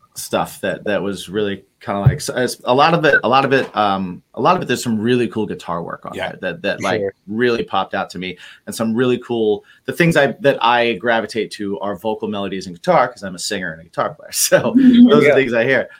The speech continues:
Speaker 4: Hey.
Speaker 1: But, um, just, you know, melodically with the vocals, there's some, some really cool things that are done on the record, and guitar-wise, there's just a lot of really cool stuff going on. The interplay between the,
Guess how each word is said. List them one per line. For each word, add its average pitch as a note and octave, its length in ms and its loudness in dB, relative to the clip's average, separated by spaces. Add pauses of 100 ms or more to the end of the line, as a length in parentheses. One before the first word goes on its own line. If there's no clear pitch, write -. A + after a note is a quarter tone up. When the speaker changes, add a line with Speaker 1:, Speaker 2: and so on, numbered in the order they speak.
(200)
Speaker 4:
Hey. D4+ 160 -8
Speaker 1:
But, B2 320 2
um, A2+ 460 2 (140)
just, - 280 0 (240)
you D3 100 -2
know, G#2 260 -2 (100)
melodically A#2+ 720 0
with A2 120 -8
the G2+ 60 -10
vocals, G#2 420 -8
there's G#2 220 -8
some, G2 480 -8 (140)
some G2+ 600 -6
really B2 420 -2
cool A#2 600 -6 (260)
things A2+ 420 -6
that G2+ 100 -4
are F#2+ 80 -4
done F#2+ 240 -6
on F#2+ 60 -6
the F#2 80 -8
record, F#2+ 420 -6
and F#2 260 -6
guitar-wise, F#2 680 -4
there's E2+ 200 -8
just E2 160 -12
a E2 60 -6
lot E2 380 0
of E2 180 -10
really F2 260 -8
cool E2+ 240 -14
stuff F2+ 300 -8
going F2+ 200 -10
on. D#2+ 140 -10
The - 100 -14
interplay F#2+ 280 -10
between F#2+ 400 -10
the, E2+ 120 -12